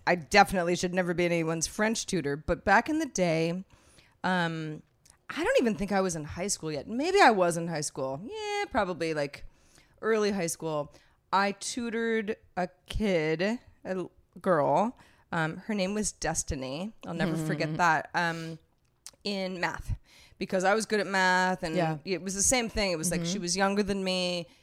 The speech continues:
Speaker 1: She was having a hard time. I think her parents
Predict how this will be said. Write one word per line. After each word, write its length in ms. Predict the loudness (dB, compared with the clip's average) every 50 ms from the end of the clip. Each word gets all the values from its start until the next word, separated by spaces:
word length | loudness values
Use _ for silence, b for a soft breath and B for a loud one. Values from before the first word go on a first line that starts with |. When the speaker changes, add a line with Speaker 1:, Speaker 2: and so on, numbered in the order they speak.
| b b b
Speaker 1:
She 160 | -14 -10 -8
was 120 | -6 -2
having 240 | 0 0 2 2 2
a 40 | 2
hard 180 | 2 0 0
time. 680 | 0 0 0 0 0 0 0 0 -2 -2 -4 -6 -8 -8 -10 b b b b b b b
I 80 | -8 -6
think 220 | -4 -6 -6 -4
her 120 | -4 -4
parents 600 | -2 -2 -2 0 0 0 -2 -2 -2 -2 -2 -2